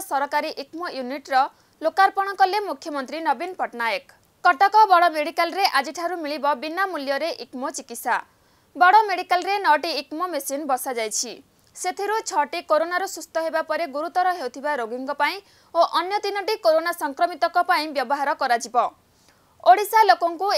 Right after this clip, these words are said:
ଇକ୍ମୋ ଯନ୍ତ୍ର ଚିକିତ୍ସା ପାଇଁ ଆଉ ବାହାରକୁ ଯିବାକୁ ପଡ଼ିବ ନାହିଁ। ମେସିନ୍ ଚାଳନା ପାଇଁ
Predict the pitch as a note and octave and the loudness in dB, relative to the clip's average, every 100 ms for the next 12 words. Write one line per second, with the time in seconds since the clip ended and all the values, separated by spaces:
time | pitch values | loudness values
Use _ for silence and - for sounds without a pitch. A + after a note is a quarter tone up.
0 | C#4+ D4+ E4+ F#4+ D#4 C4 C#4+ C#4+ C#4+ D#4 | -2 -2 -6 -2 -4 -2 -6 -6 -10 -8
1 | F4 E4 F4 F#4+ - C4 C#4+ C#4+ F4 F#4 | -6 -2 -2 -2 2 2 2 0 -2 -4
2 | F4+ C#4 A#3+ C#4+ D#4 C4+ A3 A#3 A3+ C#4 | -6 -4 -2 -2 -2 -2 -2 -4 -6 -10
3 | A3+ - _ _ _ D#4 F#4 F#4+ G#4+ A4 | -12 -18 _ _ _ -4 -4 -2 -4 0
4 | F4 D#4 D#4 D4+ E4+ | 0 0 -2 -2 -2